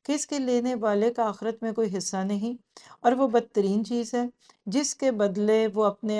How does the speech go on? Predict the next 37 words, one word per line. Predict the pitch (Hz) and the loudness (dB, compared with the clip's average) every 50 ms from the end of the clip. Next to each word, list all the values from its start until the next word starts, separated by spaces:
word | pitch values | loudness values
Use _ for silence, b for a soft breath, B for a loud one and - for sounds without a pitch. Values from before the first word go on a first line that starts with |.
| 202 | 2
आप | 196 190 202 214 202 _ | 2 2 2 0 -2 _
को | - 226 226 | -2 -2 -2
फ़रोख्त | 226 - 214 202 202 202 202 202 - - | -2 -2 -2 0 0 0 0 -2 -6 -6
कर | - 202 185 | -4 -4 -2
रहे | 180 180 175 165 185 202 214 220 | -2 -4 -4 -4 -4 -4 -4 -4
हैं। | 214 208 180 175 175 175 B B B B B B _ - | -4 -4 -4 -6 -6 -8 B B B B B B _ 2
काश | 233 233 233 233 240 247 247 - - | 4 6 8 8 6 6 4 -2 -8
के | - - 220 220 | -4 -2 0 0
ये | 208 190 202 208 208 202 | 2 2 4 4 2 2
जानते | - 196 185 180 180 175 170 190 190 190 202 | 0 -2 -2 -2 -2 -4 -4 -4 -6 -6 -6
होते। | 190 196 196 180 - - 185 180 170 170 165 - _ B B B B B B B - | -6 -8 -8 -8 -8 -6 -6 -6 -4 -6 -8 -10 _ B B B B B B B 2
अगर | 254 247 311 302 | 2 2 2 0
ये | 294 311 311 | 0 -2 -2
लोग | 294 302 294 | -2 -2 -2
साहिब | - - 240 226 233 233 208 | 0 0 2 2 2 2 0
ईमान | 247 254 254 254 - 226 214 202 202 196 202 214 220 226 233 226 220 226 | 0 0 0 -2 -2 -2 -2 0 0 0 0 0 -2 -4 -6 -6 -6 -4
यानी | 208 196 196 202 | -4 -2 -2 -2
मुत्तकी | 202 196 190 190 - - 196 202 - 226 233 | -2 -2 -4 -4 -6 -6 -4 -2 -2 -2 0
बन | 220 226 208 202 | 0 0 0 0
जाते | 190 190 190 180 185 190 196 202 202 208 208 B B B B B - | 0 0 0 -2 -2 -2 0 0 0 0 -2 B B B B B 0
तो | 240 | 2
अल्लाह | 240 247 254 480 | 4 4 2 2
ताला | - 240 226 240 262 | 2 2 2 2 0
की | 254 - 254 214 | 0 -2 -6 -2
तरफ | - 208 196 202 226 220 | 0 0 2 2 0 -2
से | - - - 214 202 | -2 -2 0 0 2
बेहतरीन | 190 214 202 - _ - 208 214 233 254 269 | 0 -2 -2 -2 _ -2 -2 0 0 -2 -2
सवाब | 262 - 240 214 196 196 190 190 180 196 | -2 -4 -2 0 2 2 2 0 0 -2
इन्हें | 185 185 190 208 | -2 -2 -2 -2
मिलता, | 214 226 208 185 175 - 190 180 170 170 - _ _ _ - - | -2 -2 -4 -4 -4 -4 -4 -4 -6 -6 -10 _ _ _ -10 -8
अगर | 226 226 247 254 247 | -4 -4 -4 -4 -2
ये | 262 269 262 | -4 -4 -4
जानते | - 190 175 170 165 165 180 190 | -2 -4 -4 -4 -4 -4 -6 -4
होते। | 185 208 208 202 202 - 240 240 - _ _ _ _ _ _ _ _ _ _ _ _ _ _ _ _ B B B B B B B _ - | -4 -2 -4 -4 -2 -2 -4 -4 -4 _ _ _ _ _ _ _ _ _ _ _ _ _ _ _ _ B B B B B B B _ 2
या | 226 226 220 214 | 4 6 6 6
अय्युहल्लज़ीना | 208 208 202 202 208 202 208 208 202 196 196 196 190 - 214 202 202 190 202 196 | 6 6 6 6 4 4 4 2 2 2 0 0 0 0 0 0 0 0 -2 -2
आमनू | 196 196 185 185 190 214 226 226 214 196 185 180 | -2 0 0 0 -2 -2 -2 -2 -4 -4 -6 -8